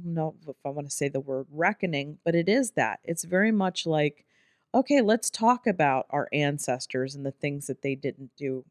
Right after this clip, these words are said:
right. Let's talk about present day and the things we're not doing that's okay with us. And let's talk about the future and how we make it be what we want it to be. And so, I don't know, whenever we talk about separateness, I even think about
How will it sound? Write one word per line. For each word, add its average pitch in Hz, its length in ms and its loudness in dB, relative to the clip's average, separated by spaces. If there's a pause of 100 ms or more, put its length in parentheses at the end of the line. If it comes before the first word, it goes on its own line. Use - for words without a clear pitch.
(200)
right. 113 340 -8 (400)
Let's 190 160 2
talk 208 260 0
about 196 400 4
present 165 440 2
day 175 200 2
and 165 140 -2
the 143 40 -6
things 143 380 -8
we're 135 100 -6
not 131 300 -12
doing 135 320 -12
that's - 440 -14 (160)
okay 135 360 0
with 123 240 -12
us. - 360 -18 (420)
And 175 100 -2
let's 196 200 4
talk 247 140 2
about 254 220 2
the 196 80 0
future 190 460 0
and 135 100 -2
how 165 200 0
we 160 180 -2
make 156 320 2
it 156 140 -2
be 151 140 -2
what 147 240 -4
we 143 100 -2
want 135 260 -4
it - 140 -12
to 123 80 -6
be. 147 420 -8 (460)
And 180 140 2
so, 165 440 4 (760)
I 202 60 10
don't 220 140 8
know, 196 140 8
whenever 185 380 4
we 196 140 2
talk 170 180 -2
about 170 280 -2
separateness, 175 480 0
I 151 80 4
even 165 240 0
think 160 220 -2
about 156 360 -2